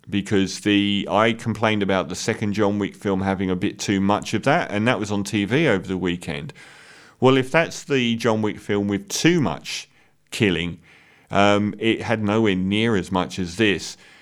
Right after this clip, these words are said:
And the other thing it ha-, that John Wick has is that a lot of the standoffs and the fights have a lot more meaning. They're a lot more different in style, whereas here it is a continuation of the same sort of shoot with a big gun, shoot with a small gun,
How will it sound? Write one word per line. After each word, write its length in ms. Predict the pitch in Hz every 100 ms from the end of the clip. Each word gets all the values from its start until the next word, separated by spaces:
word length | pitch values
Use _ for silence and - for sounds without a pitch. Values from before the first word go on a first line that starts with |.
| - -
And 140 | 113 123
the 100 | 147
other 160 | 175
thing 240 | 165 160 131
it 160 | 98
ha-, 180 | - 123 -
that 280 | 113 110 110
John 280 | 98 117 113
Wick 220 | 113 147
has 320 | 104 95 90
is 180 | 101 98
that 100 | 104
a 80 | 92
lot 240 | 101 127
of 160 | 131 98
the 220 | 104 98
standoffs 680 | 92 - 110 107 101 92 -
and 120 | 95
the 60 | 90
fights 480 | - 110 104 - -
have 200 | 101 98
a 60 |
lot 160 | 104 87
more 240 | 101 95
meaning. 640 | 95 98 104 107 110 110 107 - - - - - - _
They're 220 | 107 104
a 60 | 107
lot 200 | 123 82
more 280 | 110 104 101
different 500 | 101 123 - 110 85
in 180 | 92
style, 600 | 90 - - 101 101 98
whereas 380 | 98 95 92 92
here 380 | - 117 110 101
it 120 | 95
is 360 | 92 95 - -
a 60 | 107
continuation 800 | - 101 104 98 95 92 92 90
of 120 | 87
the 80 | 95
same 340 | - 98 92 90
sort 240 | 95 92
of 100 | 90
shoot 360 | - - 113 87
with 140 | 90
a 60 | 95
big 240 | 127 135
gun, 220 | 135 127
shoot 320 | 123 - 110 65
with 120 | 87
a 100 | -
small 300 | 120 117 117
gun, 380 | 107 104 104